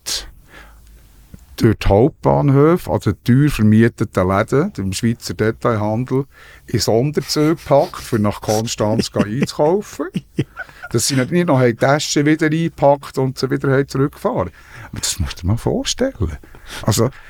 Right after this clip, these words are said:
Speaker 1: das Land Schweiz
Speaker 2: Ja.
Speaker 1: tut die Geiz ist geil Menschen. Und ich bin nicht gegen die, die, weisst, die, die sagen, ich vermag das nicht.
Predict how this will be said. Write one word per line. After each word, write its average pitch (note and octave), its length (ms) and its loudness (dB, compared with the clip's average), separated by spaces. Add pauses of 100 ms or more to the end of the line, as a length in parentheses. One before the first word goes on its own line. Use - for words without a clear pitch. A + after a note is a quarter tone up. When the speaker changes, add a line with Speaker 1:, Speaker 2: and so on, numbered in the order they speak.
(120)
Speaker 1:
das - 120 -2
Land G#2+ 440 4
Schweiz - 640 2
Speaker 2:
Ja. G#2 260 2 (1120)
Speaker 1:
tut A#2+ 420 4
die A2 60 2
Geiz C#3+ 360 2
ist A2+ 160 0
geil C#3+ 480 4 (1600)
Menschen. D#3+ 520 6 (320)
Und G#2+ 200 2
ich G#2 140 4
bin G2 140 4
nicht C3 140 4
gegen C#3+ 320 4
die, C#3 120 2
die, C#3 100 6
weisst, B2+ 540 2
die, A2 260 4
die G2+ 240 2
sagen, G2+ 600 2
ich A2+ 80 -2
vermag A2 360 2
das B2+ 180 0
nicht. A#2 520 2